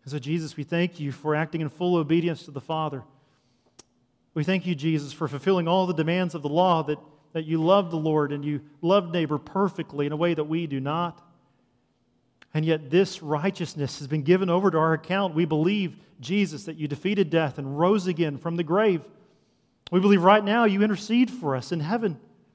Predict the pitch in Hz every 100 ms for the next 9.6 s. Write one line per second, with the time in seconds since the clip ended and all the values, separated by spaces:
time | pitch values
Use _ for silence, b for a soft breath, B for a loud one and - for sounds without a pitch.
0 | _ _ _ _ _ _ 208 196 - -
1 | 214 226 202 165 - 226 185 175 226 -
2 | - 240 226 190 170 214 208 165 185 214
3 | 247 254 165 165 123 - - _ _ _
4 | _ _ - 185 247 233 226 202 190 156
5 | 220 247 196 175 165 143 - 254 247 214
6 | 185 180 160 - 170 165 180 196 214 254
7 | 202 165 - 233 247 262 190 185 202 190
8 | - B 196 180 247 240 208 180 226 233
9 | 185 - - 147 127